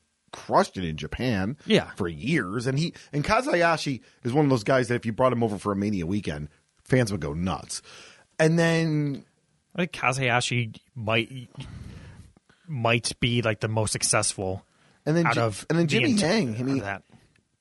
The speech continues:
Speaker 1: he had a great W W E run. And Jimmy Yang was underli-, he was a great wrestler that I think people don't talk about enough. And actually,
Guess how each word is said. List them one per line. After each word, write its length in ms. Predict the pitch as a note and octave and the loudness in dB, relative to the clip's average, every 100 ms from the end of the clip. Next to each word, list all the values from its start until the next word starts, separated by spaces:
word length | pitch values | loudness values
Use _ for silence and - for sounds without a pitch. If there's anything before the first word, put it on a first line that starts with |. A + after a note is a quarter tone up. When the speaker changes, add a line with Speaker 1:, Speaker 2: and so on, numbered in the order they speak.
| _ | _
Speaker 1:
he 160 | C3 C#3+ | -2 2
had 140 | F3+ | 2
a 40 | E4 | 2
great 200 | F#3+ C3 | 0 0
W 100 | C3 | 0
W 160 | C#3 | 2
E 40 | F#3 | 0
run. 120 | B2+ | 0
And 100 | C3+ | 0
Jimmy 280 | C#3+ G4+ D#4 | 0 2 2
Yang 440 | A#3+ A#3 B2 F#2 - _ _ _ _ _ _ _ - - | 2 2 0 -4 -10 _ _ _ _ _ _ _ -16 -6
was 720 | B2+ C3 D3+ C#3+ A#2 F#2+ G2+ _ | -4 0 2 2 0 -8 -14 _
underli-, 680 | A#2+ C#3 C3+ B2+ A#2+ - C3+ | 0 2 4 4 2 0 0
he 100 | E3 | 2
was 140 | C4 | 2
a 40 | F#3+ | 0
great 340 | G2+ A2 B2 | 2 0 0
wrestler 480 | G2 A2+ - F2+ F#2 | 0 -2 -2 -6 -6
that 160 | F#2+ | -4
I 100 | G2 | -4
think 200 | G#2 B2 | -2 -4
people 200 | A#2 A#2 | 0 0
don't 120 | F#2+ D#2+ | 0 -2
talk 300 | A2+ A2+ F2 | 2 2 0
about 180 | E2 | -4
enough. 200 | D#2 E2+ - - - | -4 -8 -10 -20 -4
And 100 | A#2 | 0
actually, 360 | E3+ C#3+ A2 | 2 2 0